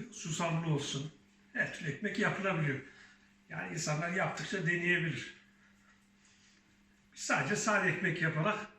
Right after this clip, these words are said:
bu işin yapılabilirliğini ve kendi imkanlarımızla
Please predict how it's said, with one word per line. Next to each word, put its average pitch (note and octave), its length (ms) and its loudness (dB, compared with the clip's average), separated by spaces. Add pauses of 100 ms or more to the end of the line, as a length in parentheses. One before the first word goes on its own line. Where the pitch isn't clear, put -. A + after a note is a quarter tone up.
(640)
bu B3 80 -2
işin - 440 0 (140)
yapılabilirliğini F3+ 1120 2 (880)
ve G3 180 2 (760)
kendi G#3 280 -2
imkanlarımızla E3+ 1040 0